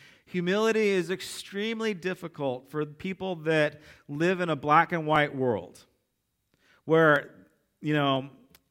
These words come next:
it's this way or the highway. This is right, this is wrong. People that have very little gray area in their life, they have a hard time being humble. Why is that?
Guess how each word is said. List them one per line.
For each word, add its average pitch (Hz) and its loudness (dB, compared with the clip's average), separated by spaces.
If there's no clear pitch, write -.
it's 139 -6
this 170 0
way 180 4
or 160 6
the 151 2
highway. 123 0
This 147 -6
is 156 -6
right, 165 2
this 156 -4
is 151 -6
wrong. 135 -2
People 190 0
that 175 4
have 170 6
very 156 2
little 180 0
gray 156 0
area 160 2
in 160 -8
their 160 -2
life, 165 0
they 160 0
have 170 4
a 151 0
hard 185 0
time 165 2
being 147 -4
humble. 139 -8
Why 151 -2
is 139 -4
that? 78 -16